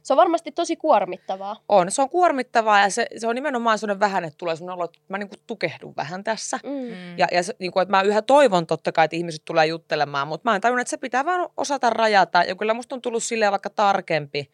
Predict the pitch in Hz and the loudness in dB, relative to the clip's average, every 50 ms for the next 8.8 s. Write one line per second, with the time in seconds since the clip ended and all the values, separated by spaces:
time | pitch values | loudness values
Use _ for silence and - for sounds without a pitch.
0 | _ _ _ _ _ _ _ - 185 185 170 175 - - 180 185 175 - 240 233 | _ _ _ _ _ _ _ -20 -18 -18 -16 -14 -14 -10 -10 -10 -8 -4 -4 -4
1 | 233 240 220 202 - - 214 220 226 226 214 202 175 165 151 156 156 _ - 160 | -2 0 0 0 2 2 4 6 6 6 6 4 4 6 4 4 4 _ 0 0
2 | 156 165 165 - - 165 160 151 160 165 165 170 170 175 170 170 165 165 180 170 | 2 0 -2 -2 -6 -10 -10 -8 -6 -6 -4 -4 -2 0 0 0 0 2 2 2
3 | 165 170 165 - 170 180 196 196 180 165 160 151 - _ _ _ - - - 180 | 2 2 -2 -6 -4 -4 -4 -4 -2 -2 -2 -4 -4 _ _ _ -20 -4 2 2
4 | 180 175 175 175 165 165 - - 202 196 196 190 175 165 156 151 151 180 175 160 | 2 2 2 0 0 -2 -2 0 0 2 4 4 2 2 0 -2 -2 0 0 0
5 | 156 151 156 156 - 196 196 185 170 156 147 151 151 151 - 170 139 - 180 175 | 2 0 -2 -4 -4 -6 -4 -2 -2 -2 -2 -4 -8 -10 -10 -10 -10 -10 -10 -8
6 | - 202 196 185 - 180 - - 214 190 - 202 190 180 170 180 175 185 180 - | -4 -2 -2 -2 -2 -6 -12 -10 -10 -8 -6 -6 -6 -4 -2 -2 -2 -2 -2 -2
7 | 175 165 - 175 160 170 165 165 165 - - 160 160 160 156 - 185 214 233 233 | -2 -2 -2 -2 -4 -4 -4 -4 -8 -12 -10 -8 -6 -6 -4 -4 -6 -6 -6 -8
8 | - - 208 185 180 170 165 156 - - 170 156 156 165 156 151 | -8 -6 -4 0 0 0 0 -2 -4 -6 -6 -4 -2 -2 -4 -4